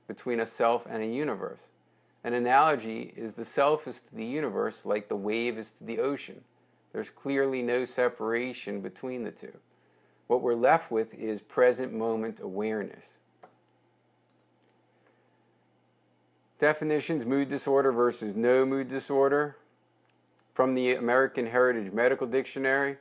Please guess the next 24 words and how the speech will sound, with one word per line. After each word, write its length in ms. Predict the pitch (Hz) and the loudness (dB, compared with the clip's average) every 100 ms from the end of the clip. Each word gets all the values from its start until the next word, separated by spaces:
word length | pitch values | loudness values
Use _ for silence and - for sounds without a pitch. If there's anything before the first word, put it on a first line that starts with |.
| _ _ _ - | _ _ _ -4
mood 220 | 123 127 | -4 -2
disorder, 680 | 127 - 127 131 139 139 - _ | -6 -2 2 4 4 0 -6 _
any 240 | 127 143 | -2 0
of 80 | 139 | 2
a 80 | 117 | 0
group 340 | 101 113 139 | -2 -4 -4
of 100 | 104 | -6
psychiatric 720 | - 117 120 107 104 110 107 - | 0 2 2 0 0 0 -4 -14
disorders, 460 | 101 110 123 131 | -10 -2 -2 -2
including 400 | 104 95 123 123 | -6 -8 -6 -6
depression 540 | 110 95 113 117 - 107 | -6 -4 -2 -2 -2 -4
and 100 | 98 | 2
bipolar 540 | 101 104 - 110 120 | 4 2 -2 -2 -2
disorder, 480 | 98 104 101 113 127 | -4 -4 0 0 -2
characterized 640 | - 107 107 107 104 104 | -4 -6 -4 -2 -2 -2
by 160 | 98 98 | 0 0
a 60 | 95 | 0
pervasive 560 | 104 95 104 104 113 | -6 -4 -4 -4 -10
disturbance 580 | 95 - - 104 113 104 | -10 -10 -6 -4 -4 -8
of 120 | 87 | -10
mood. 420 | 90 101 110 131 - _ _ _ _ | -8 -6 -6 -8 -14 _ _ _ _
In 120 | 120 | -8
heart-centered 680 | 123 151 151 156 147 139 120 | 4 6 6 0 -2 -4 -8
spirituality, 920 | - 139 139 - 123 131 139 113 120 | -4 0 0 0 4 6 6 2 -4